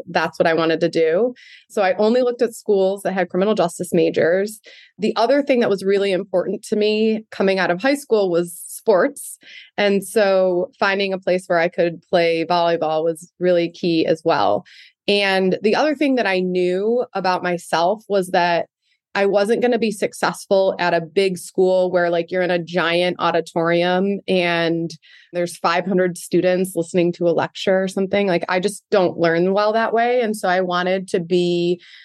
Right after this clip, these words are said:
in smaller classroom environments. So I started my first two years at a community college, Henry Ford Community College, which is in Dearborn, Michigan. That was the best decision for me.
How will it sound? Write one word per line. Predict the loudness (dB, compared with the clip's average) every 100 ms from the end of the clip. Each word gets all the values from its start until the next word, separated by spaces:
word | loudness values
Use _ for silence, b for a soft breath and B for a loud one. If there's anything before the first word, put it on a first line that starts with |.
| B _ -2
in | 0 2 0
smaller | 0 0 0 0
classroom | -4 -6 0 2
environments. | 2 0 0 0 -2 -4 -8 -16
So | 0 2
I | 2
started | -2 -2 0 2 2 0 -2 -4
my | -4 -4 0
first | 0 0 0
two | 0
years | 2 2 2 0 -2 -8 _ _ _ _
at | 0
a | 0 -2 -6
community | 0 2 2 0 0
college, | 0 0 0 -2 -8 -16 -6
Henry | 0 0 0
Ford | 0 0
Community | -2 0 0
College, | 0 0 0 -2
which | -4 -2
is | 0
in | 0 2
Dearborn, | 0 0 -2 -2
Michigan. | -4 -2 0 0 -4 -12 _ _ _ _
That | -2 0
was | 2
the | 2
best | 2 0 -4 -6
decision | -2 0 2 2 0
for | 0 0
me. | 2 0 0 0 -2